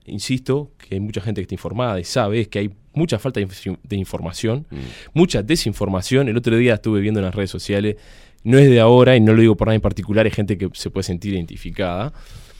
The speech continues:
Speaker 1: Pasa
Speaker 2: Lo,
Speaker 1: que
Speaker 2: lo
Speaker 1: suben,
Speaker 2: lamento.
Speaker 1: lo lamento,
Speaker 2: Si dicen
Speaker 1: pero
Speaker 2: boludeces, tienen que hacerse cargo.
Speaker 1: o publican cosas sin chequear.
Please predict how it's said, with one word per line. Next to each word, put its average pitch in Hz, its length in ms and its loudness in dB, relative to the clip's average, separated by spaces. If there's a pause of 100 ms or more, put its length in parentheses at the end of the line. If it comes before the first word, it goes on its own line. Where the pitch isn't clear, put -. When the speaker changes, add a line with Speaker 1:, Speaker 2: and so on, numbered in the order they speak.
(420)
Speaker 1:
Pasa 156 240 4
Speaker 2:
Lo, 143 80 0
Speaker 1:
que 151 100 4
Speaker 2:
lo 104 100 6
Speaker 1:
suben, 180 120 10
Speaker 2:
lamento. 104 720 4 (260)
Speaker 1:
lo 101 160 -2
lamento, 98 420 0
Speaker 2:
Si 165 60 6
dicen 135 140 2
Speaker 1:
pero 131 100 6
Speaker 2:
boludeces, 135 580 6
tienen 131 200 0
que 110 40 2
hacerse 104 300 -2
cargo. 131 180 -4
Speaker 1:
o - 40 -12
publican 139 440 2
cosas 131 280 -2
sin 101 160 -6
chequear. 120 480 -4